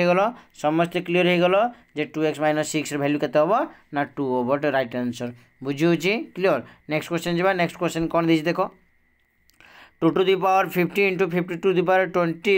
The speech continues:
ର ଗୁଣଫଳର ଶେଷରେ କେତେଟା ଶୂନ ରହିବ? ଦେଖ, ଆମକୁ ଏଇ ଯେଉଁ ଶୂନବାଲା ଅଙ୍କ ଦେଇଛି, ଶୂନବାଲା already ଏଇଟା ଆମର ସରିଯାଇଛି, ତ ସମସ୍ତେ ଦେଖିଦେବ। ମୁଁ ତଥାପି ଆଉ ଥରେ ମୁଁ କହିଦେଉଛି କନସେପ୍ଟ ସହିତ ଯେ କ'ଣ, ଶୂନ ଯୋଉ ବନାନ୍ତି କୋଉମାନେ? ଟୁ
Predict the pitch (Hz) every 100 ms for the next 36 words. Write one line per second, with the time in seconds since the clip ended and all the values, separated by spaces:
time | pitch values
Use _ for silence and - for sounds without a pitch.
0 | 165 185 240 - _ 120 131 160 185 165
1 | 190 196 202 185 165 - - - 196 202
2 | 202 185 175 185 175 170 156 135 131 120
3 | 117 - _ 147 165 196 247 - - 143
4 | 151 175 180 190 170 185 180 175 180 202
5 | 202 202 196 165 170 156 147 196 185 175
6 | 170 160 175 175 170 170 185 185 185 190
7 | 175 185 185 170 170 185 156 175 214 226
8 | - _ 156 151 170 175 180 180 165 -
9 | 180 147 165 196 180 165 170 175 160 160
10 | 165 180 180 165 170 160 - 175 233 -
11 | _ 156 156 156 151 165 139 160 220 -
12 | - 147 165 175 196 226 - _ _ _
13 | _ _ _ - - 165 175 180 202 202
14 | 190 185 190 196 190 196 196 196 196 180
15 | -